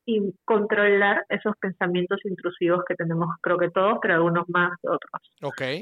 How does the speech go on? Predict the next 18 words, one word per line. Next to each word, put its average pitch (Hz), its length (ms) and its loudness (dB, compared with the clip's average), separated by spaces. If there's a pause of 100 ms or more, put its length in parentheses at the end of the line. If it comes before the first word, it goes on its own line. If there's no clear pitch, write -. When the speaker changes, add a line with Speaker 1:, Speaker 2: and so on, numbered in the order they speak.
(320)
Speaker 1:
Eh, 180 440 2 (100)
Speaker 2:
Ujú. 156 100 -8 (400)
Speaker 1:
por 220 140 0
ejemplo, 196 360 2
¿no? 208 200 4
Que 214 160 0
cada 220 240 4
vez 226 160 0
que 247 80 2
me 220 80 2
venga 208 240 2
un 214 80 0
pensamiento 208 440 0
de, 196 140 2
"Ah, - 220 0
no 196 140 0
puedes", 170 580 2
o 175 260 2